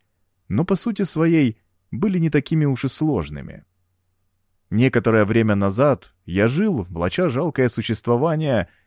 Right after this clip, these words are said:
и обучаясь в одном из крупных университетов. Один из профессоров, по чьим началам я трудился, человек по имени Рейнольдс, имел привычку самым оскорбительным образом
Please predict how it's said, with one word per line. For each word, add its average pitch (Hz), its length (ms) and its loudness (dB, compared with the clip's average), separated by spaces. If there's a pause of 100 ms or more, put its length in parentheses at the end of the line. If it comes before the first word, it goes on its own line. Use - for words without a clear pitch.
(220)
и 101 60 2
обучаясь 160 540 4
в 147 60 2
одном 160 260 2
из 135 100 -2
крупных 147 400 -2
университетов. 127 960 -4 (920)
Один 120 340 2
из 113 80 -2
профессоров, 127 800 0
по 87 120 -4
чьим 101 240 -2
началам 95 500 2
я 90 100 0
трудился, 104 680 -2 (500)
человек 175 500 4
по 95 120 2
имени 101 240 2
Рейнольдс, 92 640 -2 (240)
имел 208 260 2
привычку 170 500 0
самым 180 400 0
оскорбительным 135 800 0
образом 143 500 2